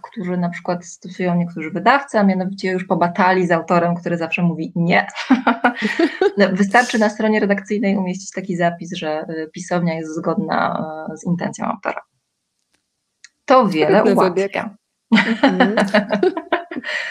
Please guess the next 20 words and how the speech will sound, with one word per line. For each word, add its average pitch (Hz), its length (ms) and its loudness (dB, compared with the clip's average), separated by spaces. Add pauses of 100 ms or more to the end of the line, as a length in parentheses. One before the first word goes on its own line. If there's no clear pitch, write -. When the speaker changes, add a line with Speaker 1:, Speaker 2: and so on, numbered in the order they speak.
(100)
Speaker 1:
To 202 120 2
wiele 208 280 4
ułatwia. 170 480 0 (460)
Ale, 190 560 4
y, 185 520 0
nie, 208 200 4
tak 190 200 -4
naprawdę, 220 680 4 (140)
hmm, 190 240 -4 (440)
co 233 100 -4
może 240 240 2
zrobić 196 280 -4
redaktor? 175 400 -4
Z 175 40 -6
jednej 403 200 -2
strony 269 280 -2
redaktor 233 340 0
może 226 200 2
zrobić 202 280 -2
wszystko - 520 -8